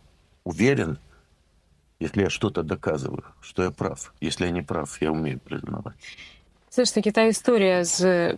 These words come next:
Speaker 2: непобиттям чи побиттям вартового в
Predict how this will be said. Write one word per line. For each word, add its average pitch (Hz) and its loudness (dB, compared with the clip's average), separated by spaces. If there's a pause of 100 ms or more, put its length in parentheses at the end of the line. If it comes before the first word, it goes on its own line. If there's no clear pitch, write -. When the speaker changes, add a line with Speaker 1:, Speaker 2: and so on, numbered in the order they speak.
(140)
Speaker 2:
непобиттям 214 2
чи 196 2
побиттям 196 2
вартового 170 2
в 165 0